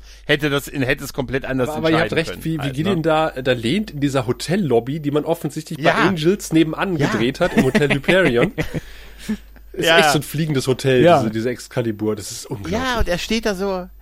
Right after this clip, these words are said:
Speaker 1: ja, und er steht dann so, und dann wird ja, wird ja auch, äh, gesagt, ja, dieser ganze Plan scheitert, aber wir haben da unten auch Anzüge, wir haben da unten Raumanzüge und so weiter. Nur einer von denen diesen Raumanzug erreicht,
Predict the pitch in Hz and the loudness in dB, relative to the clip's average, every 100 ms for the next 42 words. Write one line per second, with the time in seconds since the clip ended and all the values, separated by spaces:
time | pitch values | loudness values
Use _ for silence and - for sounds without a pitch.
0 | - - - 127 202 156 - 180 214 190 | -20 -16 -4 0 2 0 -4 -4 -2 -2
1 | 180 - - - 143 147 165 208 170 139 | -4 -6 -12 -4 -2 -2 -2 -2 -2 -2
2 | 151 180 165 151 147 127 139 135 127 127 | -2 -2 -4 -6 -4 -2 0 -2 -4 -4
3 | 139 120 147 131 123 139 127 143 151 156 | -6 -6 -6 -4 -4 -4 -6 -4 -2 -2
4 | 143 156 135 139 143 123 123 151 151 143 | -4 -2 -2 -2 -2 0 0 0 -2 -6
5 | 165 156 151 104 147 151 - 110 101 110 | -8 -6 -4 -4 -4 -4 -4 -6 -4 -2
6 | 135 139 156 143 135 160 127 127 113 110 | 0 -2 -4 -2 0 0 -2 -4 -6 -4
7 | 110 131 131 139 165 214 - 165 151 175 | -2 -2 0 -2 0 0 0 -2 -2 -2
8 | 151 143 123 170 165 - 165 107 123 202 | -2 -2 0 0 -2 -6 -8 -4 0 0
9 | 233 | -2